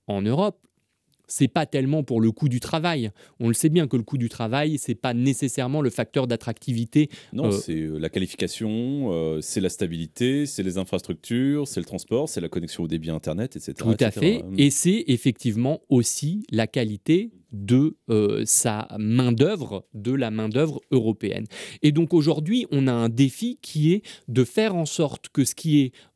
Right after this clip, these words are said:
Speaker 1: euh, un de nos points forts dans l'économie globale, le reste. Le reste. C'est-à-dire que demain,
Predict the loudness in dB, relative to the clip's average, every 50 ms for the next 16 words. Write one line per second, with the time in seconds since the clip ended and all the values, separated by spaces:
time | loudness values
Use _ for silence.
0 | _ -2 0 0 0 2 0 0 2 2 2 2 2 0 0 0 0 0 0 0
1 | 0 2 2 0 -2 -2 -2 0 0 -2 0 0 2 2 2 2 2 0 0 2
2 | 4 4 4 2 0 -4 -4 -6 -6 _ _ _ _ -4 2 4 6 6 4 4
3 | 0 -2 -2 -4 -8 -8 -14 -20 _ _ _ _ _ -20 -20 _ _ _ _ 0
4 | 2 2 2 2 0 -6 -8 -10 -14 -14 -20 _ -8 -2 -2 0 0 0 0 0
5 | 0 -2 -2 0 -2 -2 2 4 4 4 4 2 -4 -6 -8